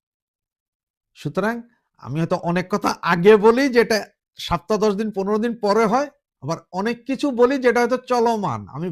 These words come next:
বলার কিছুক্ষণ পরেই ঘটতে থাকে। কোনটা দেখলেন? আপামনিরা যারা লাল করেছিলেন পাছা, কি অবস্থা এখন ঢাকা ইউনিভার্সিটিতে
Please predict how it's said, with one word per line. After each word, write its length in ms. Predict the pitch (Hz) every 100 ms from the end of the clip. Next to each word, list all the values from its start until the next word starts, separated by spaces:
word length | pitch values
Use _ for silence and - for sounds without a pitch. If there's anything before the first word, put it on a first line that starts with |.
| 147
বলার 220 | 170 220 220
কিছুক্ষণ 340 | 196 214 220 202
পরেই 240 | 160 175 185
ঘটতে 220 | 143 - 127
থাকে। 180 | 101 - _ _ -
কোনটা 280 | 190 196 240 185
দেখলেন? 300 | 131 117 98 76 117 _ _ _ _ _
আপামনিরা 640 | 143 190 254 269 262 247 214 151 117 113
যারা 300 | 156 180 196 196 143 101 - _ _ _ -
লাল 360 | 113 143 165 180 185 - _ _ _ _ _ _
করেছিলেন 500 | 226 233 247 262 269 254 -
পাছা, 320 | 202 - 185 110 - _ _ _ _ _ _ _ _ _
কি 80 | - 185 214
অবস্থা 320 | 240 240 - 240
এখন 140 | 226 190
ঢাকা 160 | 175 175
ইউনিভার্সিটিতে 560 | 196 202 190 156 190